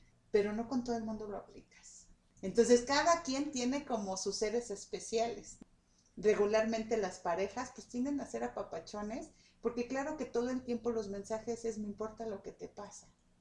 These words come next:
Estoy al pendiente de ti, te llamo por teléfono, te llevo un detalle,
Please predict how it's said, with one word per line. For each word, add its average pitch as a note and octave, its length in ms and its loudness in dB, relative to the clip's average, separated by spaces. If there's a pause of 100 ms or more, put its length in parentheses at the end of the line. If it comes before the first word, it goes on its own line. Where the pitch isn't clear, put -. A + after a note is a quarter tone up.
(480)
Estoy G3+ 300 4
al G3 120 0
pendiente F3 480 -6
de D#3+ 120 2
ti, G#3+ 320 -4
te F#3 140 -6
llamo E3+ 320 -8
por D#3+ 200 -12
teléfono, F#3+ 720 -2
te D#3+ 160 -6
llevo E3+ 240 -4
un E3 140 -8
detalle, F#3 880 -2